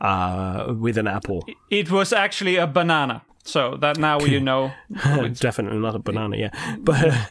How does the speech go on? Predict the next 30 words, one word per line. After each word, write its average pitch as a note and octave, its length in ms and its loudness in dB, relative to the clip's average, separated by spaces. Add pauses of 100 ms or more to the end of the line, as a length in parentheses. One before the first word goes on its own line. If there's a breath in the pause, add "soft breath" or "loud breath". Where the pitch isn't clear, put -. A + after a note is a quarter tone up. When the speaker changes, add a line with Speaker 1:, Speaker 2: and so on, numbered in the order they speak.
(100)
Speaker 1:
<laughs> - 120 -20
so - 140 2
yeah, E3+ 220 4
probably F3+ 500 2 (240 loud breath)
seeing G#3 540 4
of D#3+ 200 -2
an, D3+ 180 2 (140)
uh, C3 180 -2 (240)
apples F3 440 2
falling E3+ 380 4
off D3 160 -2
the - 80 -16
tree, C#3+ 560 2
um, B2 580 2
that, C3+ 300 0
that C#3+ 300 2
is B2 120 2
a B2 60 4
more A#2 420 2
plausible G#2 1400 -2
kind - 160 -2
of F#2+ 80 -2
thing. - 280 -4 (340 loud breath)
Speaker 2:
Yeah. - 160 -4
Speaker 1:
But C3 460 2 (100)
it's C#3+ 160 2
interesting D3 460 2
how A#2+ 300 2
the A2 120 0
story G#2 560 0